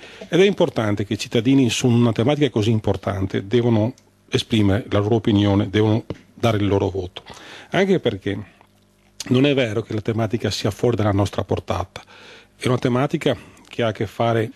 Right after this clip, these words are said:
immediatamente, in maniera concreta, con tutti quanti noi, perché proprio introduce principi, valori, qualcosa che ha a che fare sempre con la vita individuale. E di conseguenza abbiamo sentito po-, uomini politici, molti uomini politici che hanno cambiato idea,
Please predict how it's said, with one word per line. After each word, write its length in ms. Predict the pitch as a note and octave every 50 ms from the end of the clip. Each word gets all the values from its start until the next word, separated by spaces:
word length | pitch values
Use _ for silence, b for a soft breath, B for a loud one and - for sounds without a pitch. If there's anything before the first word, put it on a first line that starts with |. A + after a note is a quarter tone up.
| _ _ _ _ _ _ _ _ _ _ _
immediatamente, 840 | - C3 C3 C#3 A2 A#2+ G2+ - A#2 A2 G#2+ G#2+ G#2 G2 - - -
in 80 | - A2+
maniera 220 | A2+ A2+ A#2 A2+
concreta, 500 | - - A#2+ A2 G2 - G#2 G#2 G2+ A2+
con 160 | - - G#2+
tutti 200 | G2 - - G#2
quanti 280 | G2 - F#2+ F#2 G2+ G2
noi, 260 | F2 F2 F2+ F#2 F2+ B B B B B B B
perché 220 | B - - A#2
proprio 420 | A2 - C3+ C#3+ D#3 D3+ C#3+ C3+ - -
introduce 640 | C3+ C3 - C#3 C3+ B2+ D3 C#3+ - D3 B2+ G#2+ B B B B -
principi, 580 | - - A#2+ G#2 - - C#3 C3+ - - G2 - - _
valori, 540 | - G2 A#2 A#2 A#2 C3+ C3+ C3 A#2+ F#2+ F#2 B B B B B B B B B B B _ _ _
qualcosa 540 | - B2+ C3 - - D3 D3+ D3 D#3+ D3+
che 100 | - -
ha 60 | C3+ C3
a 40 |
che 140 | - - B2+
fare 240 | - - C#3 C3+ C3+
sempre 400 | - - - C3 B2 A#2+ - C#3
con 140 | - - B2
la 80 | A#2+
vita 160 | G#2+ A#2+ - A#2+
individuale. 920 | A2+ A2+ A2+ G#2+ G#2+ G2+ G#2 G2+ F#2+ F#2 F2+ F#2 G2+ G#2+ - - _ B B B B B B B B _
E 40 | -
di 80 | F3 G3
conseguenza 560 | - A3+ G3 - G#3+ F#3+ F3 D#3 C#3+ A#2+ C3+
abbiamo 200 | C3 D3 D#3 D#3
sentito 240 | C#3 - - D#3 D3+
po-, 300 | - - - - D#3 - -
uomini 220 | - D3 D3+ E3 D3+
politici, 520 | - C3+ A#2+ B2 B2+ B2 A#2+ - - -
molti 360 | B2+ A2+ B2 D#3+ D#3+ - B2+
uomini 240 | A#2+ A#2 A2 G#2+ G#2+
politici 480 | - A2 G2 F#2+ G2 - - - - A2+
che 100 | - A#2+
hanno 140 | A2+ A2 A2
cambiato 420 | - A2 G#2 G2+ G2+ F#2 - A#2+
idea, 340 | G#2+ G2 A2 A2 B2 C3